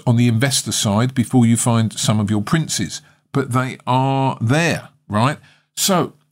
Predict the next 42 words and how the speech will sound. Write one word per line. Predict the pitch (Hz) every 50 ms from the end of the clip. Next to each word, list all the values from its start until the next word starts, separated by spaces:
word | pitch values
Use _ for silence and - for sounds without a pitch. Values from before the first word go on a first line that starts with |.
| _ _ -
the | 143 127 143
only | 180 214 240 233
way | 214 214 202
you're | 190 180 151
gonna | 170 165 147
fail | - - - 175 170 151 107 87 82 80 92 - _ _ _
in | 127 127 127
that | 131 131 - -
circumstance | - - 143 131 127 - - 104 95 - - 110 92 90 92 95 - - -
is | - 127 110 127
if | 127 - 123
you | 104
give | 104 120 113 101
up. | 120 104 - - - - _ _ _ _ _ _ _ _ _ _
Now, | 131 143 127 - -
has | - 143 151 156 156
he | 185 185
done | 156 185 175 175 175
a | 170
lot | 156 156 -
of, | 147 131 123
uh, | 147 127
our | 71 104 120
friend | 117 - 151 143 110 82 76 80 87
in | - 120 110 110
the | 110 110 101
deal | 92 127 123
packaging | 98 - 120 - 90 - 104 98
family, | - 113 104 90 87 -
has | 98 -
he | 127 117
done | 110 151 147
a | 135
lot | 131 139 -
of | - -
hard | - 131 131 127 107 104
yards | 135 135 127 101 78 78 - - - - - - - - _ _ _ _ _ _
to | - 110
get | 101 - - - -
to | - 110
this | 110 123 117 -
point? | - - 143 151 170 175 -